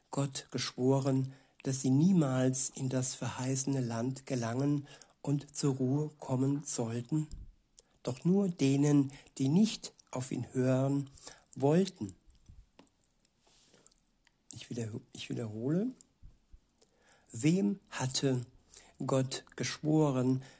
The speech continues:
dass sie niemals in das verheißene Land gelangen und zur Ruhe kommen sollten? Doch nur denen, die nicht auf ihn hören wollten.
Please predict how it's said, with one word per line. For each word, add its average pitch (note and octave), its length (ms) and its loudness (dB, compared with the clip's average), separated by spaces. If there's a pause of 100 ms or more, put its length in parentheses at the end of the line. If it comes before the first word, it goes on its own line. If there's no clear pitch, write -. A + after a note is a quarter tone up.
(160)
dass C3 220 0
sie B2+ 120 0
niemals C3 880 2
in - 160 -10
das A#2+ 260 -2
verheißene B2+ 800 -2
Land A#2+ 480 -4 (120)
gelangen C3 640 0 (320)
und D3+ 320 -2
zur C#3 260 -2
Ruhe C3 460 0
kommen B2 480 -4 (100)
sollten? C#3 800 -2 (1000)
Doch C3 240 -4
nur D3+ 420 6 (220)
denen, C3+ 560 2 (260)
die C#3+ 80 2
nicht F3 380 2
auf C3 180 -6
ihn C#3 380 -4
hören C3 600 -2 (140)
wollten. C3+ 720 -2